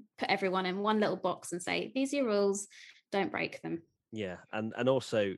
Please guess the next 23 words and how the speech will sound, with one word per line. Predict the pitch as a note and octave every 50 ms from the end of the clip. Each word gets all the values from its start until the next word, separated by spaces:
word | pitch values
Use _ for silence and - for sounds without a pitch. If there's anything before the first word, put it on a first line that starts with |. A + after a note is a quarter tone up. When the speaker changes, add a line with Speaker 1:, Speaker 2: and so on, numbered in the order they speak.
| _ _ _ _ _ _ _ _ _ _ -
Speaker 2:
I | G#2
guess | G2+ - A2+ G2+ - -
I | G#2+
would | G2+ G2+ G2+
argue | G#2 G2+ G2 - G2 F#2+
against | F#2+ F#2+ - G#2 G2 E2 - -
that | G2 - -
point | - - G2+ F#2+ D2+
in | F#2
the | F#2+ F#2
sense | - - G#2 F#2+ F2 -
of | A2+ F#2+ -
the, | - A2 G2+ G2+ G2 F#2 - -
the | A2+
more | A2 A2+ A#2+ A#2+ A#2 G#2+ G2+ - -
creative | - - B2+ A#2 G#2+ G2 - - -
freedom | - - C3+ B2 A#2 G2+ G#2+ G2+
these | G2+ G2 F#2+
F | G#2+ F#2+ - -
one | G#2 G2+
teams | F#2 - A2 G#2 G2+ F#2+ -
are | F#2+
given, | F#2 - A#2+ A#2 G2 G2 F2+ E2+ F2+ G#2